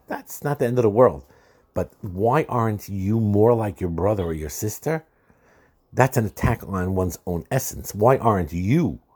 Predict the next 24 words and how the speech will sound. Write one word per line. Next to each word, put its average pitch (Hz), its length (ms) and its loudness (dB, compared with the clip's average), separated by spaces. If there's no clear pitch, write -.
You. 110 400 2
You 120 260 0
are 123 80 4
not 120 220 0
your 98 80 -2
brother. 90 320 4
You 101 180 0
are 98 80 0
not 87 180 -6
your 80 100 -6
sister. - 300 -8
That's 113 200 -4
the - 100 -2
way 139 120 2
he'll 123 140 0
interpret 117 440 -2
it, 71 120 -6
and 98 180 -2
that 101 120 -2
the 87 80 -6
parent 98 260 -4
doesn't 90 240 -6
like 90 240 -6
that. 69 240 -10